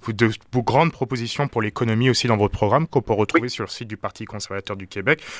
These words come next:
Speaker 1: Vous êtes aussi l'un des premiers, l'un des seuls partis qui a présenté l'entièreté de son programme en pré-campagne, ce qui est quand même assez rare et ce qui permet aussi probablement, je pense,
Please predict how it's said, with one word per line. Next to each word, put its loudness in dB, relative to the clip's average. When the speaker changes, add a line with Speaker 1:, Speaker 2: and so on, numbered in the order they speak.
Speaker 1:
Vous 0
êtes 4
aussi 0
l'un 4
des 0
premiers, -2
l'un 2
des -4
seuls 2
partis -4
qui -2
a 2
présenté 0
l'entièreté -2
de 0
son -2
programme 0
en 4
pré-campagne, -2
ce -8
qui -6
est -12
quand -6
même -2
assez -4
rare 2
et -6
ce -8
qui -6
permet 2
aussi -4
probablement, 0
je -4
pense, -4